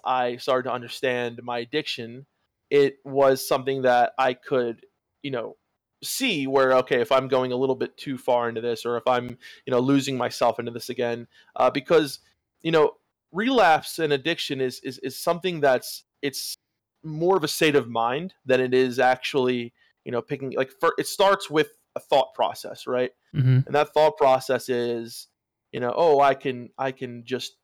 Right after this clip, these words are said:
Speaker 1: do this for a little bit, or I can do that, and it's gonna be okay." And it's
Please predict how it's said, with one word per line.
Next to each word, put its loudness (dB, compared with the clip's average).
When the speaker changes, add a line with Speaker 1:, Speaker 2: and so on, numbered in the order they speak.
Speaker 1:
do -8
this -4
for -6
a -4
little -2
bit, 0
or 0
I 2
can -8
do -8
that, 2
and -4
it's -10
gonna -4
be -2
okay." 0
And -2
it's -10